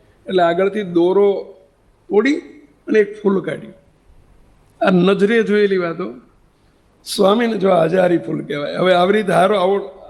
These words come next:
આ તો નાનો છે, પણ પેલો હાર થોડો મોટો હતો. જે હોય, આપણે તો હારનું કામ નથી અત્યારે. હવે જો આમાંથી આમ કાઢીએ, ખેંચી લઈએ, તો ફૂલ તૂટી જાય.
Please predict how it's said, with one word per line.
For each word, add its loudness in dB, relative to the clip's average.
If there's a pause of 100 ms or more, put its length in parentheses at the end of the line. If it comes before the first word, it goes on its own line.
(140)
આ -12
તો -6
નાનો 0
છે, -6
પણ -4
પેલો -2
હાર 0
થોડો -8
મોટો -2
હતો. -6 (540)
જે 0
હોય, 0
આપણે -2
તો -2 (240)
હારનું -2
કામ 0
નથી -2
અત્યારે. -4 (360)
હવે 2
જો 2
આમાંથી -2
આમ -2
કાઢીએ, 0
ખેંચી -4
લઈએ, 2
તો -4
ફૂલ -6 (240)
તૂટી -4
જાય. -10